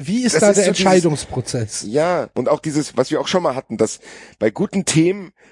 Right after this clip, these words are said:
Speaker 2: Leute Tweets absetzen, wo dreimal ich und zweimal mich drin steht.
Speaker 1: Hm.
Speaker 2: Und das ist genau das so das Ding.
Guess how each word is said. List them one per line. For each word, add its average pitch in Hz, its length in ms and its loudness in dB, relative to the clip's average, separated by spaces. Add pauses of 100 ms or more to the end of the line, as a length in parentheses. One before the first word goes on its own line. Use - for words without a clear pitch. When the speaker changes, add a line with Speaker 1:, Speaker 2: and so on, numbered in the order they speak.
Speaker 2:
Leute 143 280 2
Tweets 190 300 -2
absetzen, 160 500 0
wo 127 60 2
dreimal 151 400 -2
ich 175 180 -2
und 139 160 -4
zweimal 143 300 0
mich 123 300 -6
drin 69 220 -8
steht. - 380 -8 (560)
Speaker 1:
Hm. 104 200 -14 (220)
Speaker 2:
Und 135 140 0
das 143 140 0
ist 156 180 -4
genau 165 220 2
das 180 120 -4
so 160 120 0
das 135 180 -4
Ding. 90 240 -4